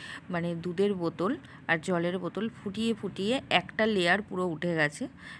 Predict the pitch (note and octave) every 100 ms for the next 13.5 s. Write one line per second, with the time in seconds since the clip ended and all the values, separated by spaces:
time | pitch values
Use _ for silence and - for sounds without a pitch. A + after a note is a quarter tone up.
0 | - G3 F#3 F#3 G3+ - F3+ F3 F3 G3
1 | A3+ A#3 - F3+ F3 E3 G3 G3 G#3 A#3
2 | A3 F#3 F3 D#3+ D#3 F3+ F3+ F3 F3 -
3 | E3 E3 E3+ F#3 E3 E3+ D#3+ D#3 D#3 D#3
4 | D#3 D#3+ D#3 D#3 C#3+ D3+ D3+ - D#2 -
5 | - - - - - - - - - -
6 | E3+ E3 E3 - A3+ A#3 G#3 F3 G#3 F#3
7 | F3+ F3+ F#3+ F#3+ F3+ F3+ F#3+ G3+ F#3 F3
8 | F#3 G#3 G#3 A3 F#3+ F3 E3+ F3+ F3 F#3
9 | E3+ F3 E3+ E3 F#3+ F#3 E3 D#3+ E3 E3+
10 | D#3+ D3+ D#3+ E3+ E3+ F3+ G3+ B3+ A#3+ G3
11 | F#3+ G#3+ G#3 - F3+ F3 F3 F#3 F3+ D3+
12 | D3+ D3+ F#3+ G3 D3+ D#3 E3 F3 E2+ G3
13 | F3+ D#3 D3+ - E2